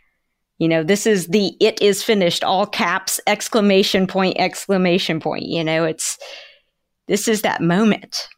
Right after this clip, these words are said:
that we've hoped for, um, the moment that it's done, you know,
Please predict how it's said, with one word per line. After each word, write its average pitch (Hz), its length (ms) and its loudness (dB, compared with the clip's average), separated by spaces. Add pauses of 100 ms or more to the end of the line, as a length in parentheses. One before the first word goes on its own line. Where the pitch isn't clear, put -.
that - 280 -6
we've 185 520 -2 (220)
hoped - 360 -2
for, 175 500 -6 (680)
um, 143 580 -4
the 175 120 -2
moment 190 480 2
that 165 240 0 (1600)
it's - 200 -6
done, 269 520 2
you 180 120 -2
know, 220 320 0